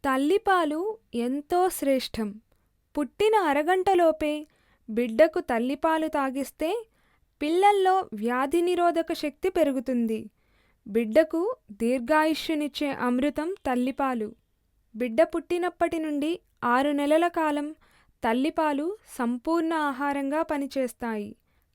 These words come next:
కానీ మారుతున్న జీవనశైలి వలన బిడ్డలకు తల్లిపాలు అందట్లేదు. బాలింతల్లో కొంతమందికి పాలు ఉత్పత్తి అవ్వవు.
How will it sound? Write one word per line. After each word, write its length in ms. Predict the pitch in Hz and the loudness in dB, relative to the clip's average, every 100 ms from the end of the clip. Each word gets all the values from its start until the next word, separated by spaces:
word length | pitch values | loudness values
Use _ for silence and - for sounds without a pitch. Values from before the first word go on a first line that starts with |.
| _ | _
కానీ 480 | 349 370 370 370 392 _ | 2 4 2 0 -6 _
మారుతున్న 680 | 220 226 262 339 392 381 381 | -2 2 2 0 0 0 0
జీవనశైలి 800 | 269 277 302 320 320 330 320 311 | 0 -2 0 -2 0 0 0 0
వలన 460 | 294 285 277 277 349 _ _ _ _ _ | 0 0 -2 -4 -8 _ _ _ _ _
బిడ్డలకు 520 | 226 220 294 330 339 | -6 2 2 2 0
తల్లిపాలు 640 | 339 269 262 277 311 311 | -2 -2 -2 -2 -2 0
అందట్లేదు. 760 | 311 285 269 262 - 233 208 214 _ _ _ _ - | 0 0 -2 -4 -2 -4 -4 -8 _ _ _ _ -8
బాలింతల్లో 840 | 208 240 311 381 370 349 330 339 | 0 2 2 0 2 2 4 2
కొంతమందికి 960 | 330 302 262 269 262 262 285 277 294 415 _ _ | 2 -2 -2 -2 -2 -2 -4 -4 -4 -6 _ _
పాలు 280 | 240 262 311 | 0 2 0
ఉత్పత్తి 520 | 285 - 269 262 277 | -2 -4 -6 -2 -2
అవ్వవు. 420 | 247 220 208 208 | -2 -4 -6 -10